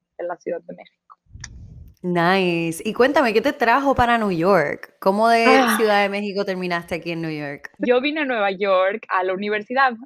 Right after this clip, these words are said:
Speaker 1: Yo estudié
Speaker 2: Ujú.
Speaker 1: en Upstate New York, en el Culinary Institute of America.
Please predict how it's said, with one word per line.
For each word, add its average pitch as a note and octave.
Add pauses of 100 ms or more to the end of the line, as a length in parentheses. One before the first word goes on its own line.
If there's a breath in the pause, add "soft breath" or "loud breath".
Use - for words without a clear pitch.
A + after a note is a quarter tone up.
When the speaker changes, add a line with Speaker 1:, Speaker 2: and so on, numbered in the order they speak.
(140)
Speaker 1:
Yo G3+
estudié F#3+
Speaker 2:
Ujú. -
Speaker 1:
en F3+
Upstate G#3
New F3+
York, F#3 (720)
en F#3
el F3+
Culinary A3+
Institute F#3+
of F3
America. E3+